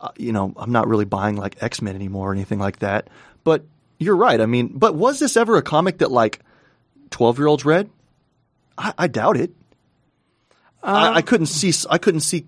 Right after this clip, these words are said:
Speaker 1: this coming into my house and my parents letting me read this at that age. You know what I mean?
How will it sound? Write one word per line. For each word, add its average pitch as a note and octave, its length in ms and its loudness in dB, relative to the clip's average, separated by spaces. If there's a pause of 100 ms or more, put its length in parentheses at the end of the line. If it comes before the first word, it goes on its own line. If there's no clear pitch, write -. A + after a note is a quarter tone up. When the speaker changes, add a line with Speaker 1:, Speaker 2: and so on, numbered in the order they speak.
Speaker 1:
this D3+ 220 -2
coming D3+ 300 0
into C3+ 180 0
my A#2+ 240 2
house G#2+ 340 0
and B2 80 -6
my A2 120 -2
parents A#2+ 340 -2
letting A2 140 0
me G#2 100 -2
read G#2 240 -2
this G#2 180 -4
at - 80 -12
that E2 180 -4
age. - 300 -12 (520)
You D3+ 100 0
know D3+ 60 2
what C#3 80 4
I C3 60 2
mean? C3+ 260 -2